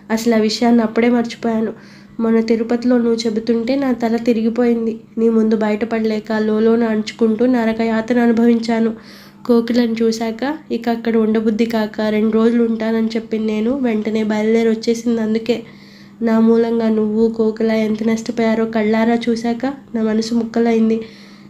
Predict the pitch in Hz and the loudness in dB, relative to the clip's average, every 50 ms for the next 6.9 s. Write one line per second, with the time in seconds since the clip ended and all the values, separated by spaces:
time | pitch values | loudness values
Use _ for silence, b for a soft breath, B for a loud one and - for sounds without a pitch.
0 | B - - 240 226 233 233 240 247 240 240 240 233 226 226 226 220 214 226 226 | B -2 0 2 2 4 2 2 2 0 0 -2 -2 -2 -2 -2 -2 -2 0 0
1 | 220 214 208 226 226 226 240 233 233 226 240 233 - 226 226 - 226 226 240 233 | -2 -2 -2 -2 -2 0 0 0 0 0 -2 -2 -2 -4 -4 -4 -2 0 0 0
2 | 233 233 226 220 226 226 226 - - - - - 226 226 220 220 220 220 220 240 | 0 -2 -2 -2 -2 -4 -6 -10 -16 -20 -12 -6 -2 0 2 2 2 2 2 4
3 | 254 247 240 233 226 226 226 220 220 214 220 220 220 220 B B B B B B | 4 4 4 4 4 4 2 2 2 2 2 0 0 -2 B B B B B B
4 | B B B 240 240 240 220 220 226 226 240 240 - 247 240 240 233 233 226 226 | B B B 2 4 4 6 4 2 2 0 0 2 2 2 4 2 2 2 0
5 | 220 220 233 233 226 226 214 220 240 240 254 247 233 220 226 226 226 - 247 247 | 0 2 0 0 2 0 2 4 4 4 4 2 2 0 -2 -6 -6 -2 0 0
6 | 240 240 226 233 233 233 226 226 233 233 240 233 233 226 220 226 - | 2 2 0 0 -2 -2 0 2 2 4 4 2 2 0 -2 -4 -4